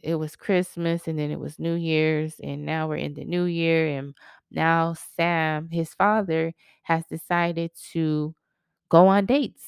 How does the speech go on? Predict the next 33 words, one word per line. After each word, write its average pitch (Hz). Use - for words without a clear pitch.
He's 180
putting, 202
he's 196
putting 226
himself 185
out 165
there 160
now 156
and, 147
and 147
dating 139
again. 123
And 180
so 170
the 175
lady 185
that 165
he's 170
been 160
dating, 180
Jonah 196
was 160
not 160
feeling 165
her 139
at 160
all. 135
Like, 143
from 160
the 151
jump, 180
he 170
was 156